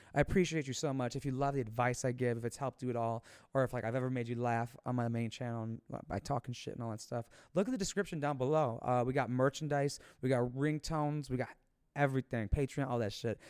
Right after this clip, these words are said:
But if you don't or <laughs> don't want to, like, if you can't or don't want to, I totally understand. Um, just share this shit around. Like, comment, ask a question, dislike. I don't give a shit. But I appreciate you no matter what. Thank you for the time.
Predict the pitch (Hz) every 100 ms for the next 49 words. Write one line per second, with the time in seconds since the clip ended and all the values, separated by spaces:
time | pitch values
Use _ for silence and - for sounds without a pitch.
0 | - - 151 170 143 180 202 - - 131
1 | 127 131 - - - 151 147 147 - 156
2 | 147 135 127 160 131 127 123 113 127 -
3 | 127 120 117 - 127 113 113 - - _
4 | - 120 110 104 95 98 - _ - -
5 | 147 180 165 - 156 139 151 107 113 -
6 | - 135 135 131 127 123 110 - - 135
7 | 135 - 131 120 127 139 - 135 127 147
8 | 135 113 104 - 117 - - - - 139
9 | 143 - 170 156 160 139 147 135 131 135
10 | 131 123 120 117 143 127 127 135 - 135
11 | 123 120